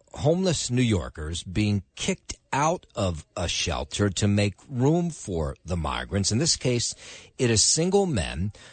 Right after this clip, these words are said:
who were living at the Flushing Meadows Hotel. And, uh,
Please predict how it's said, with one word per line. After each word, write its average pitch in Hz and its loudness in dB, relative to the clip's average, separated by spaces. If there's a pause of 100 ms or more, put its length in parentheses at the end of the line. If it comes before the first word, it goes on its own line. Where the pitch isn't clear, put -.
(200)
who 123 2
were 120 4
living 156 0
at 120 -4
the 110 2
Flushing 143 -2
Meadows 120 2
Hotel. 87 0 (580)
And, 113 2
uh, 104 4